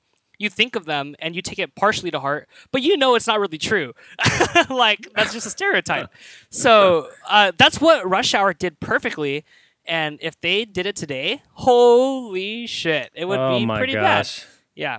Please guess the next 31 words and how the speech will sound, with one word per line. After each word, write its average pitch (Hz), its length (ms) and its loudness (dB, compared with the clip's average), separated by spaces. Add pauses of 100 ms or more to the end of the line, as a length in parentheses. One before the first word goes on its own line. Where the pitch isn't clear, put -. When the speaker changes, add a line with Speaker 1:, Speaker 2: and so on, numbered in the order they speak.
(580)
Speaker 2:
Uh, 185 80 -14
but 196 180 -4
to 208 100 -4
your 220 100 -2
point, 151 300 0
it's 147 200 -4
an 170 100 0
escape, 123 400 -4
right? 120 180 -2
Movies 151 440 0
have 127 100 -4
always 123 300 0
been 120 160 -4
an 110 140 -4
escape 117 360 -8
for - 200 -10
me. 110 420 -6
When 123 120 -6
I 151 60 -2
go 180 120 0
to 190 100 4
a 165 40 2
movie 180 300 2
theater, 127 280 0
it's 120 120 -6
like 175 160 -2
an 139 100 -2
event. 120 460 -4
Like, 113 140 -6
I 113 80 -4
love 113 640 -4